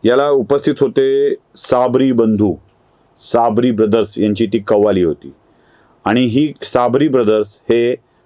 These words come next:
पाकिस्तानी कव्वाल आहेत, हे मला तुम्हाला आठवणीनं सांगायचं आहे. पाकिस्तानी कव्वाल, सेपरेटिस्ट नेता,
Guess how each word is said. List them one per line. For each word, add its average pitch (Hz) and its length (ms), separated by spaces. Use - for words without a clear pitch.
पाकिस्तानी 208 680
कव्वाल 165 420
आहेत, 113 160
हे 135 60
मला 135 220
तुम्हाला 120 400
आठवणीनं 120 520
सांगायचं 101 540
आहे. - 100
पाकिस्तानी 101 560
कव्वाल, 123 460
सेपरेटिस्ट 101 800
नेता, 120 680